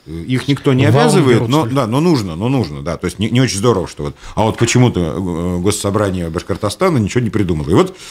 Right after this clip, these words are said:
Speaker 1: видимо, какие-то светлые головы чесали репу, э, отслеживали там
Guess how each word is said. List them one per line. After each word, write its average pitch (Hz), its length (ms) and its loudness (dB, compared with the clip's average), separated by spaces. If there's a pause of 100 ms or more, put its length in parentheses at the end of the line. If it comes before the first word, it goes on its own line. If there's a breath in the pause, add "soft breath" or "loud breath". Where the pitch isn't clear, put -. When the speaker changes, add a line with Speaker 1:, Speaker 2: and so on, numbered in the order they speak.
Speaker 1:
видимо, 151 260 4
какие-то 117 300 0
светлые 120 400 2
головы 95 340 2
чесали 117 400 0
репу, 90 420 -2 (320 loud breath)
э, 85 120 0
отслеживали 117 760 2
там 87 220 -2